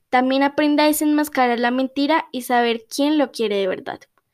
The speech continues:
Finalmente, enteré a mi familia que nunca me había ido y que sencillamente este era yo invisible. A partir de allí, después de que mis padres estaban preocupados de dónde estaba,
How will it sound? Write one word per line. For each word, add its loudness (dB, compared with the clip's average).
Finalmente, 2
enteré 2
a 0
mi 0
familia 2
que -4
nunca -2
me 0
había 0
ido -4
y -8
que -2
sencillamente 0
este -4
era -2
yo 0
invisible. -4
A 2
partir 0
de 2
allí, 0
después -4
de -4
que -4
mis -6
padres 2
estaban -2
preocupados -2
de -2
dónde -2
estaba, 2